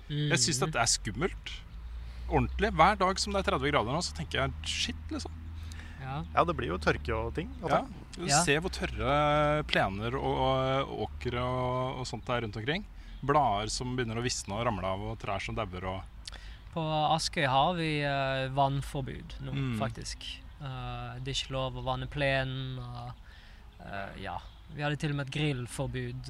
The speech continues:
Speaker 2: eh, en liten stund.
Speaker 1: Mm.
Speaker 2: Så, eh,
Speaker 1: Ja, det er grillforbud her nå.
Speaker 2: Det er faktisk det.
Speaker 1: Mm.
Speaker 2: Ja, det er litt sånn katastrofe. Og så har man sett, eh, det, det finnes en sånn gif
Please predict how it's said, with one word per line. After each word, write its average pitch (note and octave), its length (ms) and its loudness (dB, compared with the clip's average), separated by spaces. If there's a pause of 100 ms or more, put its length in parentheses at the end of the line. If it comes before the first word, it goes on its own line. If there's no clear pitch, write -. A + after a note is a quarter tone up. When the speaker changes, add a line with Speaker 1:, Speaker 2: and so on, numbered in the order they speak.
Speaker 2:
eh, D#3+ 200 -4
en E3 100 -2
liten E3 200 -2
stund. E3+ 280 -4 (280)
Speaker 1:
Mm. C3 320 0
Speaker 2:
Så, C3 180 -4
eh, C3 680 -2 (640)
Speaker 1:
Ja, B2+ 100 4
det C3+ 100 8
er D3 160 8
grillforbud C3 480 -2
her A2 200 6 (200)
nå. C#3+ 180 -4 (140)
Speaker 2:
Det F3+ 80 4
er E3 60 6
faktisk D#3+ 280 0
det. C3+ 220 0 (100)
Speaker 1:
Mm. A2+ 260 -4 (500)
Speaker 2:
Ja, D3+ 140 0
det E3+ 100 2
er D#3+ 80 4
litt D3 100 2
sånn E3 160 0
katastrofe. C#3+ 840 -2
Og C#3 80 -6
så D#3 240 2
har E3 180 6
man D3+ 160 0
sett, E3+ 220 4 (320)
eh, C3+ 380 0
det, C#3+ 380 -2
det C#3+ 80 -6
finnes D#3 220 0
en D3 240 0
sånn - 20 0
gif - 400 -2